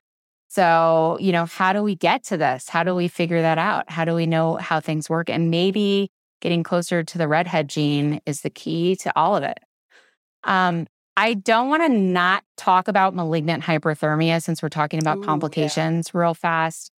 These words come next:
Speaker 1: Um, malignant hyperthermia is extremely rare as well, um, but it's a severe and can be fatal reaction to anesthesia.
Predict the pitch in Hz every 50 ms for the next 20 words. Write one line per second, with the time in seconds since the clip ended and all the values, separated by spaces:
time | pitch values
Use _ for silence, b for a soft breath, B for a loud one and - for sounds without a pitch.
0 | B B B B B B B B - 180 180 175 175 175 175 175 175 - - 214
1 | 208 202 202 214 226 233 269 277 262 226 226 214 202 - 214 196 190 - 185 170
2 | 170 175 175 175 175 170 175 - 180 160 180 175 170 - - - - - - 196
3 | 185 185 190 202 202 202 202 196 202 202 202 196 190 190 190 190 185 196 - 175
4 | 170 170 170 151 160 151 156 170 175 175 175 175 185 202 226 254 - - - 190
5 | 175 170 170 170 156 180 175 170 170 - 190 175 - 180 165 - - 196 175 160
6 | 175 170 170 165 170 - 175 165 165 - - 180 170 170 165 175 170 - - 160
7 | 147 147 156 151 151 160 156 151 147 151 151 - - 180 165 160 165 - - -
8 | - 170 151 143 147 147 - - - 147 143 - 160 147 143 143